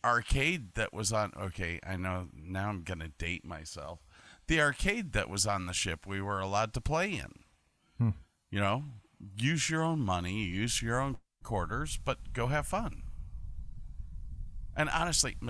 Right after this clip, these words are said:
Speaker 1: our pay was pretty good with N C L. I don't know
Speaker 2: Yeah.
Speaker 1: what your pay was with, with Carnival.
Speaker 2: I forgot.
Speaker 1: But
Speaker 2: It's been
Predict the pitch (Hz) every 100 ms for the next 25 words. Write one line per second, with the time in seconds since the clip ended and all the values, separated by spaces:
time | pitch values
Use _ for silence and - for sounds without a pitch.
0 | - 113 131 - 123 104 90 - - 92
1 | 76 78 65 53 - _ _ - - -
2 | _ _ _ _ _ - - - 92 90
3 | 87 80 90 76 52 50 - - - 110
4 | 104 107 104 - 92 - 98 87 85 -
5 | _ 78 82 82 87 82 - - 90 -
6 | 95 76 73 76 78 _ _ _ _ -
7 | 95 107 95 90 - 95 104 - 92 87